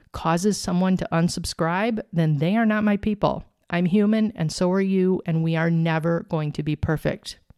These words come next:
Your courses don't have to look like you hired Steven Spielberg to direct your video. Your printables do not have to have impeccable spacing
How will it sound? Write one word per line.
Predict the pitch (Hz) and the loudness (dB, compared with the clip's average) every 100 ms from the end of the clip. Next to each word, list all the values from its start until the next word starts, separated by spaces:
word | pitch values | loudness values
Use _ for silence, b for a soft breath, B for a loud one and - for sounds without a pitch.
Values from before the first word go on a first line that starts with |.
| b b b | b b b
Your | 175 170 | 0 2
courses | - 190 190 208 202 - - | 2 0 0 0 0 -2 -2
don't | - 175 175 | 0 0 0
have | 190 - | -6 -4
to | 170 | -4
look | 165 | -4
like | 175 165 | -4 -2
you | 165 | -2
hired | 175 165 160 | 0 0 -2
Steven | - 160 156 165 | -2 -4 -2 -4
Spielberg | - 180 175 175 170 | -2 0 2 0 0
to | - | -2
direct | 165 170 165 165 | 0 2 0 0
your | 180 | 0
video. | 175 165 143 - - B B B B | 0 0 -2 -4 -12 B B B B
Your | 170 | -2
printables | - 196 190 202 202 196 185 160 | 0 0 2 4 4 2 0 2
do | 196 | 4
not | 190 185 175 | 4 4 0
have | 202 185 | -2 -2
to | 175 | -2
have | 165 170 160 - | 0 0 0 0
impeccable | 170 170 170 - 170 175 | -2 0 -4 -4 0 0
spacing | - 180 180 - 180 180 175 | -2 -2 -2 0 0 0 0